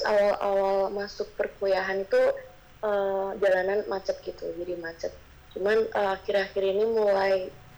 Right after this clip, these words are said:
eh, apa ya, mulai lancar jalanannya karena mungkin beberapa pintu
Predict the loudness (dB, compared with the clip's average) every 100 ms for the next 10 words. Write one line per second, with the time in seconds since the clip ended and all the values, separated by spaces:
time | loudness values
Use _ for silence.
0 | -8 -6 -4 -6 -4 -4 -6 -10 -20 -20
1 | -20 -20 -20 -20 -6 -2 0 0 2 2
2 | 2 2 0 -2 -2 -2 -2 2 2 2
3 | -2 -8 -6 -4 -2 -2 -2 -6 -16 -20
4 | -20 -16 -8 -4 -2 -2 -6 -10 0 2
5 | 4 4 2 -2 -2 0 0 -2 -2 -4
6 | -4 -12 -20 -20 -20 -8